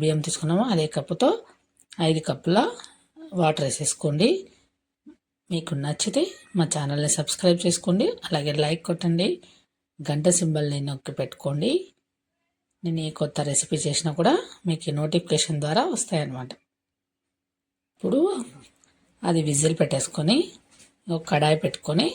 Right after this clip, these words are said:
అలాగే కరివేపాకు వేసి, కొంచెం ఫ్రై అయిన తర్వాత, కొంచెం మిరియాల పొడి, సూపర్ సీక్రెట్ అన్నాను కదా, ఇదే ధనియాల పొడి, ఒక టేబుల్ స్పూన్, తగినంత కారం,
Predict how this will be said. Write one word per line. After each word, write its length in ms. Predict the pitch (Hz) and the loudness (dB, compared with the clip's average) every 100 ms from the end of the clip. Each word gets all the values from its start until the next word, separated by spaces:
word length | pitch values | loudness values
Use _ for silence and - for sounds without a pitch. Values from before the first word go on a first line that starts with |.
| - - _ 170 | -8 -20 _ -2
అలాగే 280 | 156 156 190 - | 0 0 -2 0
కరివేపాకు 560 | 160 147 143 135 - 151 | 0 0 -2 -6 -6 -6
వేసి, 300 | 143 143 262 359 - - _ _ - | -4 -2 0 0 -4 -20 _ _ -8
కొంచెం 240 | 156 147 135 | -6 -4 -6
ఫ్రై 200 | - 135 147 | -6 -4 -2
అయిన 140 | 151 147 | -2 -4
తర్వాత, 280 | 139 156 214 339 - _ _ - | -4 -2 0 0 -2 _ _ -4
కొంచెం 360 | 185 226 - 262 170 | -2 0 0 2 2
మిరియాల 360 | 143 139 143 151 - | 0 -2 -2 -2 2
పొడి, 220 | 175 277 466 - - _ _ _ _ _ _ _ - | 4 2 0 -8 -18 _ _ _ _ _ _ _ -10
సూపర్ 340 | - 170 170 - | -6 0 2 2
సీక్రెట్ 360 | 170 - 156 139 | 0 0 0 0
అన్నాను 240 | 143 147 156 | 0 -2 -2
కదా, 140 | 262 302 | 0 0
ఇదే 140 | 139 127 - _ _ _ - - 151 | -2 -6 -14 _ _ _ -20 -12 -2
ధనియాల 360 | 160 151 143 143 143 | 0 2 0 -2 0
పొడి, 200 | 160 208 339 - 170 | 2 2 0 -6 -4
ఒక 100 | 185 185 | 0 4
టేబుల్ 240 | 147 135 127 | 4 2 -2
స్పూన్, 200 | - - | -2 -2
తగినంత 480 | 143 151 151 156 190 294 - - 170 - - _ _ - | 0 2 0 0 2 0 -2 -10 -14 -14 -20 _ _ -6
కారం, 340 | 170 147 139 | 0 0 0